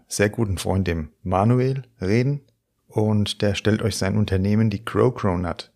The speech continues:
vor. Die Crow Crow Nut war unter anderem Preisträger des Hessischen Gründerpreises und für sowas braucht man auf jeden Fall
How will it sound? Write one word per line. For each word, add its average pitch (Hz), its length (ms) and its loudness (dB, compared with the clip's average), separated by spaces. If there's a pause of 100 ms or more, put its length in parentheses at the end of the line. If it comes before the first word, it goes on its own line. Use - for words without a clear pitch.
vor. 113 420 2 (600)
Die 92 160 -2
Crow 113 240 2
Crow 117 180 4
Nut 110 280 4
war 98 180 4
unter 104 200 4
anderem 98 300 2
Preisträger 101 640 0
des 92 340 -4
Hessischen 113 360 0
Gründerpreises 120 760 -2
und 95 440 0
für 101 160 0
sowas 113 320 0
braucht 107 240 0
man 107 100 2
auf 101 160 -2
jeden 110 240 -2
Fall 107 300 -2